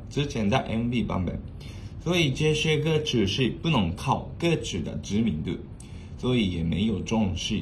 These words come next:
观看数。但其实最希望被看到的影片，Back and Something。所以最重要的是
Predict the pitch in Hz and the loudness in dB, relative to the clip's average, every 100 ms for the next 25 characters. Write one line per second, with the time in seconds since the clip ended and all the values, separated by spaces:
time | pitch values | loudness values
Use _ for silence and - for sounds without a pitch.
0 | - 92 92 92 92 85 - 82 - - | -2 0 0 0 -2 -2 -4 -6 -8 -14
1 | - - - 202 - 123 - 95 78 - | -14 0 2 2 0 0 0 0 0 2
2 | 127 - - - - 101 92 101 95 - | 0 0 -6 -10 -2 0 2 0 -2 -8
3 | - 117 98 113 107 98 - - 90 82 | -4 -2 -2 -2 -2 0 -2 -2 -4 -2
4 | 85 - - - - - - - - - | -4 -6 -10 -12 -12 -12 -12 -12 -12 -12
5 | - - - - - - 98 - - - | -12 -12 -12 -14 -14 -2 -2 -2 -10 -4
6 | 101 98 95 - 92 87 90 - - - | 0 2 0 -2 -4 -4 -6 -8 -10 -12
7 | - - - 180 143 95 85 165 151 104 | -12 -8 -2 4 4 4 2 4 4 4
8 | 135 123 101 82 - - - | 4 4 2 0 -6 -4 -2